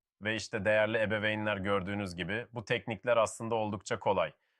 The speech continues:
Sizin daha az konuşmanızı ama çocuğunuzun çok daha fazla düşünmesini sağlar. Sizin göreviniz ona tüm cevapları içeren bir ansiklopedi olmak değil,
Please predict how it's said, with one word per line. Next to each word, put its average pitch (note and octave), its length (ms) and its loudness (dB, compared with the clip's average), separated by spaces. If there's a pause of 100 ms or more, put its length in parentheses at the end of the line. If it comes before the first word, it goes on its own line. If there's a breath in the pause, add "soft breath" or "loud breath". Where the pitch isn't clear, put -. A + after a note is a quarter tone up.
Sizin A2+ 380 -6
daha A2 200 6
az A#2 180 4
konuşmanızı G#2 840 -2
ama A2 220 2
çocuğunuzun A2 600 -4
çok B2 280 0
daha A2+ 160 6
fazla G#2+ 420 2
düşünmesini G#2 560 -4
sağlar. E2 480 0 (340)
Sizin A2 360 -4
göreviniz G2+ 640 0 (260)
ona A2 240 2
tüm C3+ 180 -4
cevapları A2+ 500 4
içeren A2 440 0
bir G#2+ 80 0
ansiklopedi G#2+ 680 0
olmak G#2+ 420 2
değil, G#2 260 -2